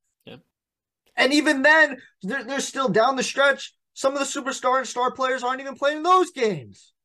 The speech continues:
Speaker 1: Yep.
Speaker 2: It's ridiculous. So I don't know how an N B A fan, you can sit there and just say, you know, "Oh, but the old head did it. Oh, you guys are just all the, blah, blah."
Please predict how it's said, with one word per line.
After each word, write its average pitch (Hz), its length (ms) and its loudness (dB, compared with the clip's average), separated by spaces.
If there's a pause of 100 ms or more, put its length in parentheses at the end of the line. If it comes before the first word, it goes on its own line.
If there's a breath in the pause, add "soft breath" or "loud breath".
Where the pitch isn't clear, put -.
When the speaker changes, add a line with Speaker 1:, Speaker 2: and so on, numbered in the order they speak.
Speaker 1:
Yep. 147 160 -14 (680)
Speaker 2:
It's - 220 -8
ridiculous. 277 640 -4
So 233 320 -4
I 226 240 -8
don't 262 220 -10
know 254 180 -4
how 214 160 -4
an 196 80 -8
N 214 120 -8
B 208 100 -6
A 196 80 -2
fan, 196 280 -8
you 180 120 -12
can 165 180 -8
sit 202 260 -4
there 175 200 -4
and 156 100 -8
just 156 180 -10
say, 147 280 -4
you 151 80 -6
know, 147 320 -6 (500)
"Oh, 185 240 0
but 156 160 -6
the 139 80 -8
old 170 300 -4
head 151 220 -6
did 151 220 -6
it. 156 200 -6
Oh, 151 200 -4
you 151 140 -8
guys 147 260 -10
are 139 60 -14
just 147 240 -8
all 156 220 -4
the, 160 80 -6
blah, 160 160 -4
blah." 151 180 -4